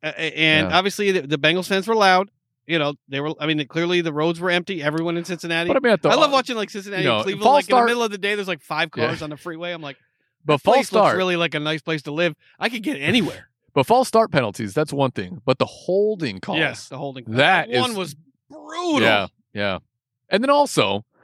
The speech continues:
Speaker 2: the officiating in this game was so fucking bad. I mean, that
Speaker 1: There were
Speaker 2: pass,
Speaker 1: ten of 'em.
Speaker 2: that pass from Joe Burrow to the end zone for the touchdown,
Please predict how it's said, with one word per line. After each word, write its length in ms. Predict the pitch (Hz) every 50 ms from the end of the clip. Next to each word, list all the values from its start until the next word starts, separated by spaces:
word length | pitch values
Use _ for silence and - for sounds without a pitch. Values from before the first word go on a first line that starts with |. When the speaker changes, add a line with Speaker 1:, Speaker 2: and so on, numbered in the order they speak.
| _ _ _ _ -
Speaker 2:
the 80 | 147 139
officiating 600 | 127 - - 247 247 - - 190 165 131 123 120
in 80 | 117
this 140 | 113 110 -
game 300 | - - 131 127 127 123
was 180 | 117 107 101 95
so 440 | - - - - 185 208 214 185 135
fucking 500 | - - - 226 - - - 151 123 104
bad. 380 | 98 107 101 80 - - - _ _ _ _ _ _ _ -
I 100 | - 147
mean, 160 | 147 156 156
that 140 | 165 202 220
Speaker 1:
There 80 | 262 262
were 80 | 254
Speaker 2:
pass, 140 | - 190 180 - 320 370
Speaker 1:
ten 40 |
of 100 | 370 320
'em. 140 | 247 165 - _ _ _ _ _ -
Speaker 2:
that 180 | 185 208 247
pass 280 | - 226 214 208 202 -
from 120 | - 165
Joe 160 | 139 151 175 170
Burrow 380 | 143 147 151 147 135 120 113 110
to 100 | - 131
the 180 | 120 120 127 135
end 240 | 147 147 147 139
zone 240 | 117 123 107 104 104
for 80 | - 135
the 100 | 123 113
touchdown, 640 | - - 160 156 - - 127 110 107 104 104 104